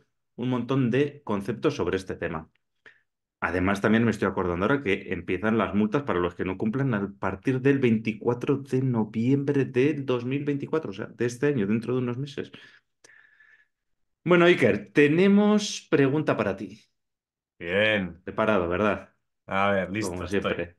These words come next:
Speaker 1: naciste,
Speaker 2: Cuéntame.
Speaker 1: naciste preparado.
Speaker 2: Eso es. <laughs>
Speaker 1: Vamos con ella, a ver.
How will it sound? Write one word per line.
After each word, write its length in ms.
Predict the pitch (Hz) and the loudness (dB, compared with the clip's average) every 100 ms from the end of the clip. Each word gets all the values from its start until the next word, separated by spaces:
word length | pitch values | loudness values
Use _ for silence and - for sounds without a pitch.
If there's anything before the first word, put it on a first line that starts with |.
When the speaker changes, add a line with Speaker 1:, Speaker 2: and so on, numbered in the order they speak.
| - | -12
Speaker 1:
naciste, 260 | - 90 | -10 -4
Speaker 2:
Cuéntame. 500 | 113 107 95 85 82 80 - | -2 0 -2 -6 -10 -14 -10
Speaker 1:
naciste 420 | 101 90 107 - | -8 -4 -6 -6
preparado. 680 | 98 95 95 87 76 57 - | -4 -2 0 0 -2 -4 -10
Speaker 2:
Eso 440 | - 101 - 87 80 | -6 -6 -4 -8 -6
es. 340 | 85 - - - | -4 -6 -6 -2
<laughs> 540 | 135 - - 156 _ - 135 _ - - - _ _ _ - | -2 -2 -8 -8 _ -14 -14 _ -20 -20 -20 _ _ _ -6
Speaker 1:
Vamos 320 | 127 120 110 | 0 2 2
con 180 | - 92 | 0 0
ella, 180 | 92 90 | 2 2
a 40 | |
ver. 240 | 90 92 | 0 -4